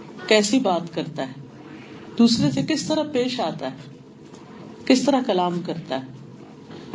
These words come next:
تو کلام کو یا گفتگو کو ہماری زندگی میں بہت زیادہ اہمیت حاصل ہے۔ اس لیے آج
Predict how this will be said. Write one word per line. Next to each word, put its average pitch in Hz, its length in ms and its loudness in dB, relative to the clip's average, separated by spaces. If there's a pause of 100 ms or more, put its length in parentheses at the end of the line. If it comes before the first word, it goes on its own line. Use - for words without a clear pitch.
(360)
تو 262 100 10
کلام 240 560 4
کو 254 260 -2
یا 240 220 0
گفتگو 226 500 0
کو 190 280 -2
ہماری 185 240 0
زندگی 190 460 0
میں 202 180 0 (120)
بہت 190 280 -2
زیادہ 175 360 0
اہمیت 165 560 -2
حاصل 147 300 -4
ہے۔ 135 260 -10 (2000)
اس 240 240 6
لیے 233 240 6 (920)
آج 208 200 6